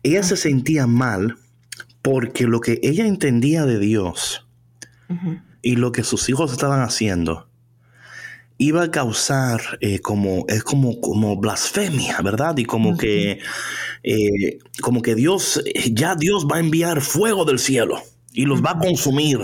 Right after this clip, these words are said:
Speaker 1: porque ¿cómo es posible que después de tantos años ellos pu-? Y es como que, bueno, es que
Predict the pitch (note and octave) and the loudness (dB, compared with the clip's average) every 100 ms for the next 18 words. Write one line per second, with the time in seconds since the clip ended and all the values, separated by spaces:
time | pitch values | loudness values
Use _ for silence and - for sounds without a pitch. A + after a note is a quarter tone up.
0 | F2 A#2 G#2+ A2+ A2+ G2 - - - - | -2 -2 0 0 2 0 -4 -12 -10 -10
1 | - - F#3 F3+ - D3 - - G3+ F#3+ | -10 -4 0 2 2 0 0 0 2 2
2 | C#3+ A#2 G#2 G2 G#2+ G#2 - C#3+ C3 A#2+ | 2 2 2 0 0 -2 -2 0 0 0
3 | B2 A#2 - A#2+ A#2 F#2+ F2+ - G2+ G#2 | 0 0 -2 0 0 0 0 -2 -2 -2
4 | F#2+ - F2 - - - - - - A#2 | -2 -4 -8 -8 -12 -12 -14 -16 -2 0
5 | A#2+ - E3+ D#3+ C#3+ B2 A2 A2+ A#2 D#3 | 0 0 2 0 0 0 0 0 2 2
6 | E3 C#3+ C3 - - C3 - G3 F3 | 2 0 -2 -10 -6 -6 -2 0 0